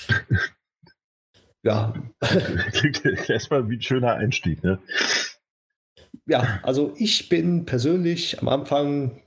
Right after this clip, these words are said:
Speaker 1: fünf, sechs Mal hintereinander gestorben, weil ich nicht wusste, was ich machen soll. Es gibt ja keine Einleitung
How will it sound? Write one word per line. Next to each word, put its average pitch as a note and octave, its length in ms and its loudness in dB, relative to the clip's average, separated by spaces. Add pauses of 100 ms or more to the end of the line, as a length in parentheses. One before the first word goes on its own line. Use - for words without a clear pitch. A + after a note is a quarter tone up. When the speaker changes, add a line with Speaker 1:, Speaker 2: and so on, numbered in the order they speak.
(120)
Speaker 1:
fünf, - 340 0
sechs - 280 0
Mal C3 100 2
hintereinander B2 400 2
gestorben, F#2+ 460 0
weil A2+ 100 4
ich A2+ 100 -2
nicht A2 160 0
wusste, F3 260 0
was C#3+ 120 0
ich - 60 -2
machen D3+ 220 0
soll. G2+ 280 0
Es A2+ 140 0
gibt - 160 -2
ja B2+ 80 -2
keine A#2+ 240 2
Einleitung D3 680 0